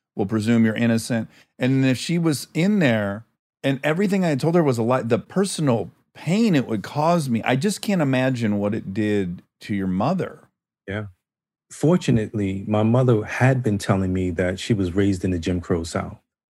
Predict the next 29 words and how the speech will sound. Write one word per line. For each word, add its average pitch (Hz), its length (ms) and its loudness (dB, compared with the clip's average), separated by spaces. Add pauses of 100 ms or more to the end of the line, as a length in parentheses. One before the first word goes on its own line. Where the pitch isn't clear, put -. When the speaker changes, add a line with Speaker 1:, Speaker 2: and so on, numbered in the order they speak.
(100)
Speaker 2:
I 135 160 2
was 170 220 4
the 110 80 2
one 95 240 2
that 90 120 0
didn't 98 300 0
understand 95 600 0
what 98 180 0
she - 140 -4
was 87 180 -4
trying 95 300 -2
to - 100 -14
te-, 104 320 -6
teach - 320 -6
me. - 220 -12 (100)
Speaker 1:
Mm-hmm. 92 500 -6
Speaker 2:
And 120 140 4
so 107 360 2 (600)
in 117 220 6
many 165 180 6
ways, 123 440 4
I 104 60 2
call 180 280 2
her 120 400 0 (200)
my 117 140 4
modern 110 380 2
day 104 100 2
Harriet 104 400 0
Tubman, 98 540 -4